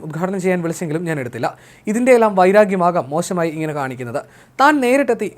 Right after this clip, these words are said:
എസ് എച്ച് ഒയുടെ കയ്യിലാണ് പരാതി നൽകിയിരിക്കുന്നതെന്നും ഹണി റോസ് പറഞ്ഞു. എൻ്റെ അതൃപ്തി അറിയിച്ചിട്ടും അദ്ദേഹം ഉൾപ്പെടുന്ന മറ്റു പരിപാടികളിൽ നിന്ന് മാറി നിന്നിട്ട് പോലും വീണ്ടും മോശമായ പരാമർശങ്ങളും ദ്വയാർത്ഥമുള്ള ആംഗ്യങ്ങളും എനിക്കെതിരെ അദ്ദേഹം നടത്തുകയായിരുന്നു. കടുത്ത ലൈംഗിക വൈകൃതമായിരുന്നു അതെല്ലാം. അതിൻ്റെ ബാക്കിയായി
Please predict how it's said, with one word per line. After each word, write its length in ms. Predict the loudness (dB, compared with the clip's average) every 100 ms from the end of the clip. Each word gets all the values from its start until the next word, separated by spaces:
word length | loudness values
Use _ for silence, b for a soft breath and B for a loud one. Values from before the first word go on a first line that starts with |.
| -4
എസ് 100 | -2
എച്ച് 100 | 0 0
ഒയുടെ 160 | 0 0
കയ്യിലാണ് 320 | 0 -2 -2
പരാതി 280 | 0 2 2 -2
നൽകിയിരിക്കുന്നതെന്നും 680 | -2 -4 -4 -4 -4 -6 -6 -4
ഹണി 160 | -4 -4
റോസ് 160 | -6 -8
പറഞ്ഞു. 220 | -6 -8 -12 B B B B 0
എൻ്റെ 140 | 4 4
അതൃപ്തി 280 | 4 2 2
അറിയിച്ചിട്ടും 360 | 4 0 -4 -6 -2
അദ്ദേഹം 280 | -2 -2 -4
ഉൾപ്പെടുന്ന 320 | -4 -4 -4 -4
മറ്റു 180 | -6 -4
പരിപാടികളിൽ 520 | -4 0 2 2 -2 -4
നിന്ന് 140 | -6 -4
മാറി 200 | -2 -2 -4
നിന്നിട്ട് 240 | -6 -6
പോലും 200 | -4 -4 -6 -4
വീണ്ടും 260 | -2 -2 -2
മോശമായ 380 | -2 -2 -2 0 0
പരാമർശങ്ങളും 600 | 0 0 -2 -6 -6 -8 B B B 6
ദ്വയാർത്ഥമുള്ള 540 | 6 6 2 2 2 2
ആംഗ്യങ്ങളും 400 | 0 -2 -2 -4 -4
എനിക്കെതിരെ 380 | -6 -2 -2 0 -2
അദ്ദേഹം 240 | -4 -6 -6
നടത്തുകയായിരുന്നു. 560 | -6 -4 -4 -6 -8 -12 B B B 4
കടുത്ത 220 | 6 6 6
ലൈംഗിക 340 | 6 4 2 4
വൈകൃതമായിരുന്നു 640 | 4 4 2 4 2 0 -4 -6
അതെല്ലാം. 260 | -4 -6 -8 B -6
അതിൻ്റെ 220 | -2 0 2
ബാക്കിയായി 360 | 2 0 -4